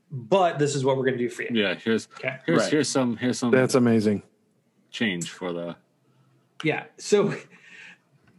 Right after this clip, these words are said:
Speaker 1: before Fortnite launched, Apple negotiated with Epic about promoting Fortnite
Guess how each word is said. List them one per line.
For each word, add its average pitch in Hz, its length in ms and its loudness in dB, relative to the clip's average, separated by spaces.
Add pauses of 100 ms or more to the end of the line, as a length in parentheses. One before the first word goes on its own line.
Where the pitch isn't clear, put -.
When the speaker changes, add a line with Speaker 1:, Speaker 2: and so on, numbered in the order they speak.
(360)
Speaker 1:
before 254 640 0
Fortnite 208 600 0
launched, - 560 -4 (1700)
Apple 160 340 2
negotiated 156 840 2
with 139 300 2
Epic 139 560 -6 (840)
about 160 960 -2
promoting 151 640 2
Fortnite 131 760 -2